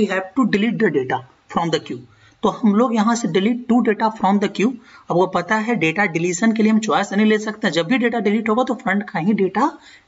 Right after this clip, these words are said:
delete होगा, मतलब जब भी होगा तो सबसे पहले ट्वेल्व होगा, क्योंकि मेरा front zero पे है और then after fifteen होगा। okay, then यहाँ पे हम delete किए ट्वेल्व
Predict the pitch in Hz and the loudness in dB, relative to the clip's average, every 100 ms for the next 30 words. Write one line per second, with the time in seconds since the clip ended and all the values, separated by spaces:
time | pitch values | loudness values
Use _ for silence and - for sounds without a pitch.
0 | - 165 165 170 151 165 165 190 180 165 | -2 0 0 -2 0 -2 -2 -2 -2 0
1 | 247 220 214 240 - 156 - 180 156 143 | 2 2 2 -4 -8 -8 -4 -4 0 0
2 | 143 147 202 214 214 269 - - 226 240 | 0 2 4 4 2 -2 -8 -6 0 2
3 | 240 285 - - 226 226 151 175 214 214 | 2 0 -4 -2 0 0 0 2 2 2
4 | 208 240 262 - - - 165 208 240 214 | -2 -2 -6 -8 -18 -6 -2 0 2 0
5 | 214 240 - 180 240 220 160 135 123 123 | 0 -2 -2 0 2 4 2 -2 -4 -6
6 | _ - 165 220 262 - _ - 190 220 | _ -2 -2 -2 -6 -10 _ -2 2 2
7 | 196 208 180 156 151 147 - 139 127 160 | 0 0 0 0 0 -2 -2 -2 0 2
8 | 208 | 2